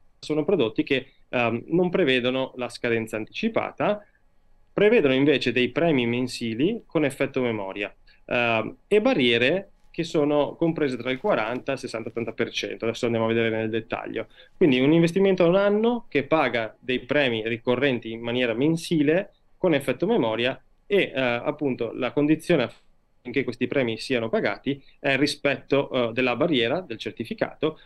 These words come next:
come anche la protezione del capitale è soggetta al rispetto della barriera, in questo caso a scadenza. Per quanto riguarda, eh, i nomi, e quindi dicevamo prima una gamma molto ampia, possiamo vedere come,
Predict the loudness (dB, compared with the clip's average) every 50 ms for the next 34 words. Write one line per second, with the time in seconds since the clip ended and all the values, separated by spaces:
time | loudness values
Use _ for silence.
0 | -20 -10 0 2 4 4 6 4 4 2 2 0 0 0 0 0 -2 -2 0 0
1 | -2 -2 -2 0 2 2 2 2 0 -2 -2 0 0 0 -2 -2 -4 -8 -6 -6
2 | -4 -2 -2 -2 0 0 0 2 2 0 0 -2 -4 _ _ _ -8 -8 -8 -4
3 | -4 -2 0 0 0 2 2 0 0 -2 -4 -6 -4 -6 -6 -4 -4 -2 0 0
4 | 0 2 2 2 2 2 0 0 -2 -2 -4 -8 -18 -16 -6 -6 -2 0 0 0
5 | 0 -2 0 0 -2 0 0 -2 -2 -4 -4 _ -4 -4 -4 -4 -4 -2 -2 0
6 | 0 0 0 -2 -2 -4 -4 -4 -4 -8 _ _ -20 -20 -20 -20 -20 -20 _ -20
7 | -20 -20 -20 _ _ -20 _ -20 -20 -20 -20 -20 -20 -20 -20 -20 -20 -20 -20 -14
8 | -4 -2 -2 2 4 4 4 4 4 2 4 6 4 4 4 2 0 -2 -2 -4
9 | -4 -4 -10 -16 _ -8 -6 -4 -2 -2 -2 -2 -2 0 2 4 4 6 6 6
10 | 4 4 2 0 0 0 2 2 2 0 0 -4 _ _ -20 -16 -10 -8 -4 -4
11 | -2 -2 -2 -2 -2 0 0 0 0 -2 -6 -8 -8 -6 -4 -4 -4 -4 -6 -8
12 | -18 -20 -20 -20 -14 -10 -8 -8 -4 0 0 2 2 2 0 -2 -2 0 0 0
13 | 0 0 -4 -12 -20 -20 -20 -18 -10 -6 -4 0 2 4 4 6 4 4 4 4
14 | 2 2 0 -2 2 2 4 4 4 4 2 2 0 0 -4